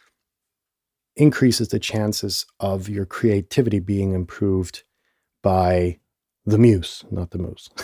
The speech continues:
So, number three, it allows you to explore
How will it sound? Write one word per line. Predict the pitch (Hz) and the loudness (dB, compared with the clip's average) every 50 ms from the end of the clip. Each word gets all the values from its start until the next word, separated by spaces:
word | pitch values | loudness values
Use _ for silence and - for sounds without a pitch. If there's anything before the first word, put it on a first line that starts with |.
| - - - - | -16 0 2 4
So, | 160 - - - 175 147 98 - - _ _ - - - - - - - - - - _ _ | 4 4 2 2 2 2 2 0 -8 _ _ -20 -18 -18 -18 -18 -18 -20 -20 -20 -20 _ _
number | 139 156 185 185 | 4 6 6 6
three, | 175 - 190 214 175 127 - | 6 4 4 4 4 4 4
it | 107 123 | 4 6
allows | 123 123 123 120 135 143 131 | 6 8 8 8 8 6 6
you | 151 139 | 4 2
to | - - 139 | 4 4 4
explore | 120 - - - - - 131 131 135 139 135 135 131 110 - | 4 4 0 -4 0 4 6 8 8 8 8 8 6 4 0